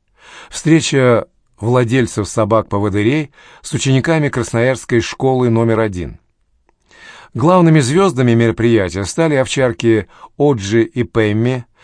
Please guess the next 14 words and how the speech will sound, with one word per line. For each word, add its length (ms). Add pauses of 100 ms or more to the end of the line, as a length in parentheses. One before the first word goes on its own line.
(180)
лабрадоры 840 (240)
Амина 520
и 200
Хэмми, 640 (720)
и 140
хозяйки 640
Елена 640
Чернышова, 680
Галина 360
Бутусова, 640
Светлана 680 (320)
Рубашкина 800 (600)
и 60
Наталья 640